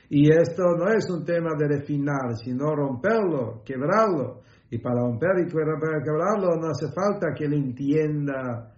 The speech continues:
Y, eh, al contrario, hablarle duro y fuerte, y con eso lo vas a poder romper en pedazos, romper la fortaleza de Faraón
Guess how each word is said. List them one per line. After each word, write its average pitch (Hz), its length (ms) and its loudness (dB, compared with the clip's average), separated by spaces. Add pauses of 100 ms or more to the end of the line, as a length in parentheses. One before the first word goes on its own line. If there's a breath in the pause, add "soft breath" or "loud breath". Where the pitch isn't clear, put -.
(160 loud breath)
Y, 123 120 -4
eh, 135 380 -4 (120)
al 117 160 -6
contrario, 156 640 0
hablarle 151 580 0
duro 208 320 2
y 175 120 -2
fuerte, 196 600 2 (220 loud breath)
y 131 100 -6
con 156 220 -2
eso 170 640 -2 (120)
lo 135 140 -4
vas - 180 -2 (100)
a 131 60 -6
poder 156 600 -2
romper 147 400 -2 (160)
en 135 160 -8
pedazos, 147 680 -2 (240 loud breath)
romper 127 420 0
la 143 200 -4
fortaleza 147 680 -4
de 143 140 -2
Faraón 165 560 -2